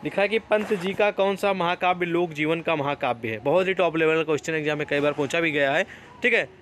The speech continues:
तो पंत जी का कौन सा महाकाव्य लोक जीवन का महाकाव्य है, तो ये आप लोग Google पे सर्च करेंगे या फिर आपके पास क्वेश्चन बैंक है, बुक है, उसमें सर्च करेंगे, मिल जाएगा। टॉप लेवल का क्वेश्चन है, तो इसका आंसर आप लोग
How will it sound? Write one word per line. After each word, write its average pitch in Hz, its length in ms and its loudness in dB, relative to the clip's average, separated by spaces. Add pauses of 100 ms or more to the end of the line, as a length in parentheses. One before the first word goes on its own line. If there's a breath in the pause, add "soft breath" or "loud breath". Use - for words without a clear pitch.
(360)
तो 175 60 0
पंत 220 300 0
जी 202 180 2
का 214 140 2
कौन 208 260 2
सा 208 140 2
महाकाव्य 170 520 -2
लोक 165 240 0
जीवन 160 260 -2
का 170 140 0
महाकाव्य 151 520 0
है, 180 60 0
तो 202 280 0
ये 185 180 0
आप 165 320 2
लोग 170 220 -2
Google 160 320 0
पे 170 120 2
सर्च 160 240 -4
करेंगे 165 320 2
या 165 120 2
फिर 165 180 2
आपके 156 240 0
पास 151 200 0
क्वेश्चन 151 380 -2
बैंक 156 220 2
है, 160 60 2
बुक 151 220 -2
है, 160 60 4
उसमें 147 180 -4
सर्च 147 200 -2
करेंगे, 160 280 0
मिल 151 180 0
जाएगा। 156 260 4
टॉप 156 260 -2
लेवल 147 200 2
का 151 60 2
क्वेश्चन 143 280 0
है, 175 80 -2
तो 170 80 -10
इसका 160 220 -4
आंसर 147 280 0
आप 151 180 0
लोग 180 260 0